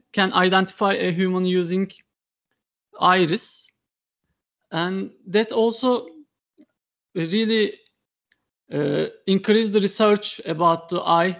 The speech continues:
and iris. Those methods are used, uh, infrared or near infrared images to segments. As you can see, those images are, uh, rather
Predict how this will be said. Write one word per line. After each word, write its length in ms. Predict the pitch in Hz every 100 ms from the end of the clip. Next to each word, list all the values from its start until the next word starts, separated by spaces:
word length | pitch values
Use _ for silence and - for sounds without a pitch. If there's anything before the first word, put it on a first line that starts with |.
| -
and 360 | 156 156 156 -
iris. 600 | 170 165 156 220 - - _ _ _ _ _ _ _ _ _ _ _ _ _ _
Those 260 | 185 214 220
methods 400 | 247 262 262 247
are 220 | 208 208
used, 560 | 214 226 233 226 - - -
uh, 340 | 156 156 151 147 - _ _ _ _ _ _ _ _ -
infrared 560 | 190 202 214 226 226
or 160 | 214 214
near 260 | 220 220
infrared 540 | 208 202 214 196 202 202
images 540 | 196 196 190 196 -
to 180 | - 175
segments. 560 | - 156 143 151 247 - _ _ _ _ _ _ -
As 200 | 185 190
you 80 |
can 220 | 208 233 220
see, 460 | - 226 - 285 _ _ _ _ _ _ _ -
those 380 | - 190 202 214
images 400 | 214 202 214 -
are, 260 | 190 202 190 - - _ _ _ _ _ _ _ _ _ _ _ _ _ _ -
uh, 300 | 156 156 -
rather 340 | 175 196 208